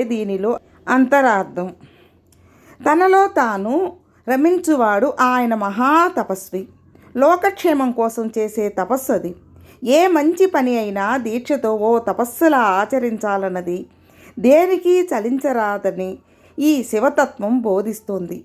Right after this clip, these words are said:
ఇలా శివగుణాలు అనేకం, ఇవన్నీ లోకానికి సందేశాలు అందించేవే. దైవాన్ని మనిషి తన జీవన మార్గ లక్ష్యంగా చేసుకుంటే అంతటా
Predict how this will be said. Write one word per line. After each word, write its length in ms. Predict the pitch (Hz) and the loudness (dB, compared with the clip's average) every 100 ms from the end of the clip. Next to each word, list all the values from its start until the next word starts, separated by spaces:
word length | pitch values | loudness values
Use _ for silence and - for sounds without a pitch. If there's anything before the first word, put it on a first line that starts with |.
| _ - | _ -2
ఇలా 280 | 269 254 220 285 - _ _ | 0 2 2 -2 -6 _ _
శివగుణాలు 760 | - 311 349 311 294 262 233 226 | 0 4 4 4 2 2 0 0
అనేకం, 440 | 202 240 277 277 247 233 | -2 0 0 0 -2 -2
ఇవన్నీ 480 | 202 208 233 294 359 | -4 -2 0 2 2
లోకానికి 760 | 320 247 240 233 214 196 190 185 247 277 _ _ | 2 2 0 -2 -2 -4 -4 -2 -2 -4 _ _
సందేశాలు 760 | - 226 240 277 285 262 233 220 | -2 2 4 4 4 0 -2 -2
అందించేవే. 680 | 196 214 233 226 202 185 180 - _ _ - | -2 -2 -4 -4 -4 -4 -8 -14 _ _ -2
దైవాన్ని 760 | 196 247 311 311 240 190 180 226 | 2 4 4 4 2 -2 -6 -2
మనిషి 360 | 262 214 233 302 | -2 -2 -4 -4
తన 220 | 240 208 196 | -4 -4 -6
జీవన 380 | 190 233 294 302 | -4 0 2 2
మార్గ 340 | 262 226 208 | 2 0 0
లక్ష్యంగా 540 | 196 185 - 269 262 240 | -2 -2 -2 0 2 0
చేసుకుంటే 600 | 240 190 - 196 185 208 262 247 _ _ - - | 0 -6 -6 -10 -4 -2 -2 -4 _ _ -16 -2
అంతటా 600 | 254 320 311 302 240 | 2 4 4 0 0